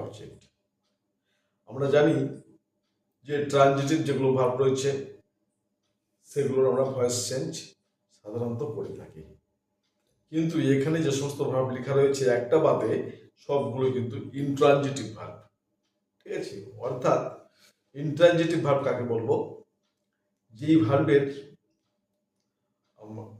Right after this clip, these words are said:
অবজেক্ট নেই সেটাই হচ্ছে ইনট্রানজিটিভ ভার্ব। আর যে সমস্ত ভার্বের, উম, অবজেক্ট রয়েছে সেগুলো ট্রানজিটিভ, ঠিক আছে?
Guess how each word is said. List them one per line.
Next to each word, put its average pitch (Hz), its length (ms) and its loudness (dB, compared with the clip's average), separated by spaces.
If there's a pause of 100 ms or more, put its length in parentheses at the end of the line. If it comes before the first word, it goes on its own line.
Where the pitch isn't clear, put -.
(120)
অবজেক্ট 127 480 2 (920)
নেই 127 160 -6 (240)
সেটাই 147 280 0
হচ্ছে 151 160 -4 (100)
ইনট্রানজিটিভ 127 520 -4 (100)
ভার্ব। - 160 -18 (1000)
আর 131 140 -6
যে 143 160 -2
সমস্ত 151 240 -2 (100)
ভার্বের, 135 320 0 (260)
উম, 120 100 -14 (220)
অবজেক্ট 135 320 -6
রয়েছে 156 300 2
সেগুলো 160 220 -2 (140)
ট্রানজিটিভ, 165 420 2 (480)
ঠিক - 180 0
আছে? - 180 -2